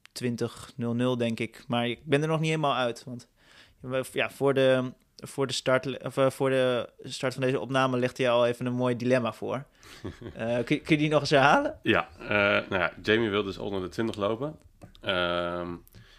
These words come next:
Speaker 2: en, eh, mijn dilemma was eigenlijk, er, het, het begint met, het is, eh, wind tegen.
Speaker 1: Ja.
Speaker 2: Ehm, nu wil je onder de twintig lopen. Ehm, stel,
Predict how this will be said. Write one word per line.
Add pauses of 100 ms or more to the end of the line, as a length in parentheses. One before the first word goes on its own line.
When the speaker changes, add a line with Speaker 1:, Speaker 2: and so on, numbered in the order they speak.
(640)
Speaker 2:
en,
eh,
mijn
dilemma
was
eigenlijk, (680)
er, (360)
het, (400)
het
begint
met,
het
is, (640)
eh,
wind
tegen. (120)
Speaker 1:
Ja. (560)
Speaker 2:
Ehm, (1200)
nu
wil
je
onder
de
twintig
lopen. (300)
Ehm, (760)
stel,